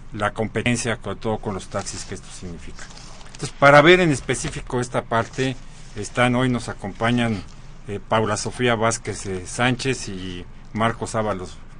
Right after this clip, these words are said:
Bracho, ambos, eh, han estudiado el tema, son conocedores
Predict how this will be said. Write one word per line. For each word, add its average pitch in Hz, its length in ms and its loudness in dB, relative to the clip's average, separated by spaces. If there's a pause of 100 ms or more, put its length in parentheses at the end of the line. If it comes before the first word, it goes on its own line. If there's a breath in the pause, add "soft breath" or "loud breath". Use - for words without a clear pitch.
(100)
Bracho, 120 400 2
ambos, 110 380 0
eh, 95 160 -8 (200 loud breath)
han 117 200 6
estudiado 107 420 2
el 90 80 -2
tema, 120 340 2
son 110 200 -2
conocedores 98 800 0